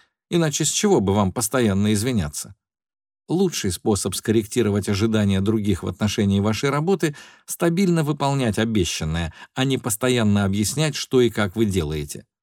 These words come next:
Приобретите репутацию сотрудника, который никогда не подводит, а не того, кто только и думает о собственной продуктивности. Если вам поступает запрос,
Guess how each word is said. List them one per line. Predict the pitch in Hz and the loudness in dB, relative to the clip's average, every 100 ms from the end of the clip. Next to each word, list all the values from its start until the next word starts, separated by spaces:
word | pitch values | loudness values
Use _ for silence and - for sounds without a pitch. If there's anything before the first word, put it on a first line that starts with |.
| _ _ _ _ - | _ _ _ _ -2
Приобретите | 123 127 123 131 170 156 110 | 0 2 0 0 -4 -2 -2
репутацию | 107 113 131 110 - 113 | -2 -2 -4 -4 -2 -2
сотрудника, | 123 117 180 165 92 - 82 - - | -2 -2 -4 -2 -6 -8 -12 -14 -16
который | - 147 175 156 | -6 0 2 2
никогда | 151 143 147 139 151 | 2 0 -2 0 0
не | 143 | 0
подводит, | 135 127 127 104 - - - - - | -2 -4 0 0 -2 -12 -20 -20 -2
а | 139 | 2
не | 175 | 4
того, | 190 185 120 | 4 4 4
кто | - 110 | 2 0
только | 117 107 110 | 0 0 0
и | |
думает | 107 175 147 110 | 4 4 4 0
о | 104 | 0
собственной | 127 104 - 110 | -2 -4 0 0
продуктивности. | 110 113 120 - 76 76 - - _ _ _ _ _ - | 0 -4 -4 -4 -6 -6 -10 -16 _ _ _ _ _ -2
Если | 110 120 | 0 2
вам | 113 110 | 2 2
поступает | 107 - 104 113 104 | 0 -4 -2 -2 0
запрос, | 90 110 156 175 - | 0 -2 0 -2 -4